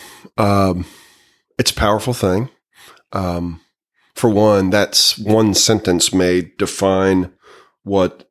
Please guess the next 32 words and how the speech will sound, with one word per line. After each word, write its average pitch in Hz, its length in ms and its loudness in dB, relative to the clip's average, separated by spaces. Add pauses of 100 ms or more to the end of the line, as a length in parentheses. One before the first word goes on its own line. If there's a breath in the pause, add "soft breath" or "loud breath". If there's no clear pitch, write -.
(180)
the 90 300 -2
idea 95 420 2
of 87 200 0
God 95 240 0
in 92 80 2
my 90 140 2
head 92 220 0
is 90 160 2
today, 87 320 0
which 87 220 -4
is 82 140 -4
we 87 140 2
asked 87 220 0
his 90 120 0
protection - 520 -2
and 82 140 0
care 87 160 0
with 85 180 0
complete 87 340 0
abandon, 82 420 2
a 80 60 0
God 85 240 0
that 78 120 -2
can 82 140 -2
protect 82 440 -4
me, 82 120 4
a 78 80 0
God 82 260 -2
that 80 140 -2
cares 82 240 -2
for - 180 -2
me, 82 180 0